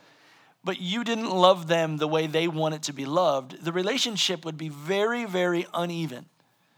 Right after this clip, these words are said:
What I mean is, everyone in your life,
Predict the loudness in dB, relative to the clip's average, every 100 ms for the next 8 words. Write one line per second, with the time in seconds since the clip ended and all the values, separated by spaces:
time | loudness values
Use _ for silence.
0 | _ _ _ _ _ _ _ 2 6 6
1 | 4 0 0 -2 -8 _ _ _ _ 0
2 | 2 2 4 4 4 2 2 2 2 -2
3 | -10 -16